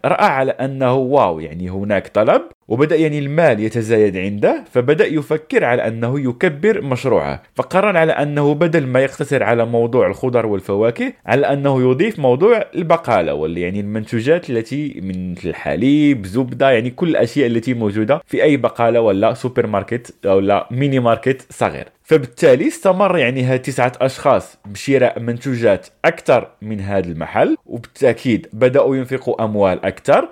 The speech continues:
في نفس الوقت أحمد بدأ رصيده البنكي يزيد أكثر وأكثر. من جهة أخرى كان هناك أسرة، زوج وزوجة، خلينا نطلق عليهم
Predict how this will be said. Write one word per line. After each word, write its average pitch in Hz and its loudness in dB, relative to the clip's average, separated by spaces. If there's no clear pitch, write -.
في - -14
نفس 113 -2
الوقت 127 -2
أحمد 123 -2
بدأ 117 2
رصيده 117 -2
البنكي 104 -2
يزيد 120 0
أكثر 147 -2
وأكثر. - -4
من 151 0
جهة 226 4
أخرى 277 0
كان 269 0
هناك 151 2
أسرة، 143 0
زوج 120 0
وزوجة، 98 0
خلينا 160 -2
نطلق 135 -4
عليهم 113 2